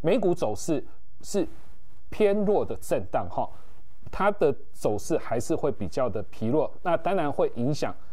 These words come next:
台股这一部分的一个走势。为什么呢？为什么会这么讲？再来九月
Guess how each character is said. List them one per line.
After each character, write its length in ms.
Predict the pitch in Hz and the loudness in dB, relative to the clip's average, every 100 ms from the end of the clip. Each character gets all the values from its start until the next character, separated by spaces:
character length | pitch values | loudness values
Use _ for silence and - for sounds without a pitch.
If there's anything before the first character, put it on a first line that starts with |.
| - | -4
台 240 | - 131 160 | 0 2 2
股 220 | 143 110 - | 0 -2 -2
这 140 | 131 | 0
一 80 | 131 | 0
部 200 | - 120 | 0 0
分 320 | - 131 98 | 0 0 0
的 140 | 101 | -2
一 80 | 95 | -2
个 160 | 117 110 | -2 -2
走 240 | - 95 - | -2 -2 -2
势。 260 | - 127 - - - - | -2 -2 -2 -4 -4 0
为 120 | 302 | 2
什 140 | 302 147 | 4 2
么 160 | 127 | 0
呢？ 200 | 127 147 143 - - - | 0 0 -2 -4 -2 0
为 120 | 277 | 2
什 100 | - | 2
么 60 | |
会 140 | 120 170 | 0 0
这 120 | 156 | 0
么 140 | 127 | -2
讲？ 240 | - 131 95 - - - - - | -2 -2 -2 -4 -4 -4 -4 -4
再 220 | - 269 247 | 0 2 4
来 180 | 165 | 4
九 320 | 156 - 120 | 2 0 2
月 100 | 143 | 2